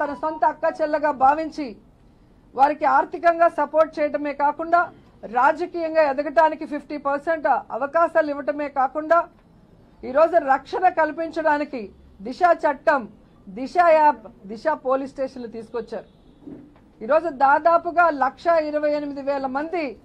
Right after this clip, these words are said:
దిశ యాప్ని డౌన్లోడ్ చేసుకున్నారు. దిశ యాప్ నుంచి ఎవరైతే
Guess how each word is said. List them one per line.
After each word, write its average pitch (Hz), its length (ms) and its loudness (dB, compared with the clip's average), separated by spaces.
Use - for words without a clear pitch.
దిశ 262 160 -8
యాప్ని 311 280 2
డౌన్లోడ్ 302 500 2
చేసుకున్నారు. 302 520 -4
దిశ 262 180 -10
యాప్ 339 260 0
నుంచి 339 180 -6
ఎవరైతే 320 420 0